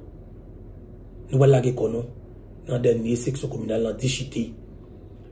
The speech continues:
nan Fonkochon, nan Mablad, e se konprann, nan Sèk a, nan Sèk a Lasous, nan Sèk a Kafaral, nan Bwachadèk,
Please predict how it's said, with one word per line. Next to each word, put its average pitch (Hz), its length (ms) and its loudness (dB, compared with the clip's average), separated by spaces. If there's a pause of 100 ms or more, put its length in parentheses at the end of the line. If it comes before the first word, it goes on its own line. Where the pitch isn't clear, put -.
(260)
nan 135 100 8
Fonkochon, 127 600 4 (920)
nan 143 120 10
Mablad, 117 520 4 (480)
e 127 80 0
se 131 80 2
konprann, 135 440 4 (200)
nan 127 120 2
Sèk 170 280 2
a, 135 60 2 (160)
nan 147 160 4
Sèk - 260 4
a 139 80 2
Lasous, - 460 -2 (260)
nan 147 120 2
Sèk 180 280 2
a 135 80 0
Kafaral, 135 540 4 (280)
nan 160 300 6
Bwachadèk, 160 540 4